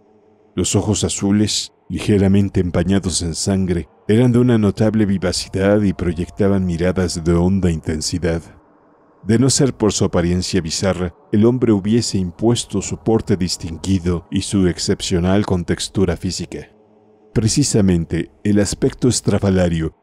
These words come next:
era el que lo contaminaba irremediablemente con un aire repulsivo. No es posible describir lo que en otro tiempo había constituido su vestimenta, ahora reducida a un montón de jirones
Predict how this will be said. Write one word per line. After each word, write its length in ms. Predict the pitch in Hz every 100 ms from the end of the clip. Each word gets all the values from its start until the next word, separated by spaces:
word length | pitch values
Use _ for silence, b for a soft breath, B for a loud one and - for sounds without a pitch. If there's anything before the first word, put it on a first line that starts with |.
| -
era 160 | 110 113
el 100 | 113
que 140 | 107
lo 100 | 101
contaminaba 680 | - 92 95 90 92 104 107
irremediablemente 1300 | 107 - 87 90 87 90 107 117 110 98 95 90 90
con 180 | - 87
un 160 | 87
aire 320 | 87 87 85 82
repulsivo. 840 | 80 - 82 - - 92 78 - - _ _ _ _ -
No 180 | 113
es 100 | 139
posible 600 | 139 127 - 143 147 120 92
describir 600 | 87 - - 85 95 90
lo 140 | 92
que 200 | 92 85
en 100 | 87
otro 300 | 101 120 113
tiempo 500 | - 107 107 98 90
había 280 | 85 95 98
constituido 720 | 98 87 - 87 90 92 90
su 120 | - 87
vestimenta, 760 | 87 - 104 110 104 85 80 _ -
ahora 380 | 87 82 87 87
reducida 580 | 85 80 80 - 101 101
a 40 |
un 100 | 90
montón 460 | 87 82 - 95 92
de 80 |
jirones 720 | 90 92 82 87 90 85 -